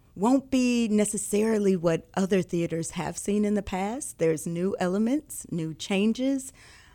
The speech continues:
um, and there's what Christina Ham wanted to bring was a different, you know, element from the past, uh, performances. So that's a special treat <laughs> that,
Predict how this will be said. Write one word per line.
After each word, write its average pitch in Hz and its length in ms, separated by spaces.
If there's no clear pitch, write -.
um, 156 460
and 160 560
there's 190 440
what 190 260
Christina 196 500
Ham 180 320
wanted 175 280
to 175 100
bring 185 580
was 160 260
a 180 60
different, 208 640
you 190 140
know, 156 180
element 170 480
from 156 460
the 156 100
past, 170 840
uh, 151 180
performances. 151 960
So 165 220
that's 214 240
a 277 60
special 165 420
treat 247 500
<laughs> - 480
that, 170 540